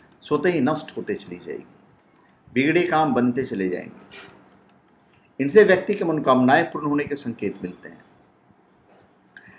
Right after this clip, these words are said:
यदि किसी व्यक्ति को धन संबंधी कार्यों में परेशानी का सामना करना पड़ रहा है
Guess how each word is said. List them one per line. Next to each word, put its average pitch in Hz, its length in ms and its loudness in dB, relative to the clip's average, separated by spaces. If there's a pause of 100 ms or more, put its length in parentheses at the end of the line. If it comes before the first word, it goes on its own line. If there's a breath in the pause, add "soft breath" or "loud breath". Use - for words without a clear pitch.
(140)
यदि 180 180 6
किसी 214 200 -2
व्यक्ति 170 300 4
को 190 120 4
धन 156 200 2
संबंधी 160 360 -2
कार्यों 135 340 4
में 147 120 -2
परेशानी 123 500 -2
का 139 120 -4
सामना 120 400 -2
करना 110 300 -6
पड़ 101 220 -6
रहा 101 140 -2
है 82 200 -8